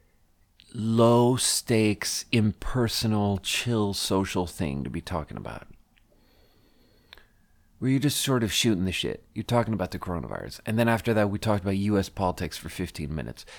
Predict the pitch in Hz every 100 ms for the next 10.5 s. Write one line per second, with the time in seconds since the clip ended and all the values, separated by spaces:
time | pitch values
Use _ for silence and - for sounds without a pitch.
0 | - - 117 - - - - 127 - 131
1 | - 120 117 113 104 - 107 - 110 104
2 | 117 95 101 98 104 107 107 - 107 101
3 | 92 - - - - - - - - -
4 | - - - - _ _ 127 123 120 113
5 | 113 113 117 107 113 110 110 107 - 113
6 | 104 107 104 104 101 - _ _ _ 107
7 | 104 101 98 95 95 92 98 - - -
8 | - - 107 113 107 - 110 98 104 104
9 | 104 - - 117 - 107 98 104 - 110
10 | - 98 - 87 -